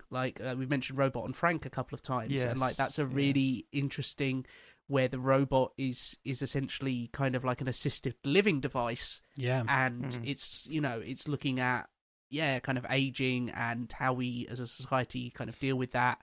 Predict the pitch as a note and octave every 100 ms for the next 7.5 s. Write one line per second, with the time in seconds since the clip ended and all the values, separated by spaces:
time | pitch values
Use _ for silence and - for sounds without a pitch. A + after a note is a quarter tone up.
0 | - - A#2+ C3 C3 - C3+ A2+ B2 B2
1 | B2 B2 A2+ A#2 B2 B2+ B2+ A#2+ A#2+ -
2 | - _ _ - - E3+ C#3+ A#2+ C#3 D#3+
3 | - D#3 D#3 E3+ G3 F#3+ - - - -
4 | - - - C3+ F3+ G#3+ A3 - E3+ F3+
5 | A#3+ - - C#3 C3 D3 C#3 C3+ C3+ F3
6 | G3 E3+ C#3+ - F2 G#2 A2 F3+ F3+ D#3+
7 | - D#3+ G3+ E3 D#3